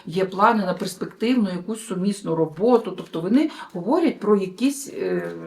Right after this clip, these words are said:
фінансові, м, потужності, ну, отак от скажемо. Чи буде просити, аби посилив, е, тиск на Путіна? Так, буде. Буде карта смерті, що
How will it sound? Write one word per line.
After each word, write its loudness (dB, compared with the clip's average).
фінансові, -2
м, -8
потужності, 0
ну, -2
отак -4
от -10
скажемо. -8
Чи -8
буде -2
просити, -2
аби -2
посилив, -4
е, -2
тиск -8
на -4
Путіна? -6
Так, -4
буде. -4
Буде -4
карта -2
смерті, -6
що 0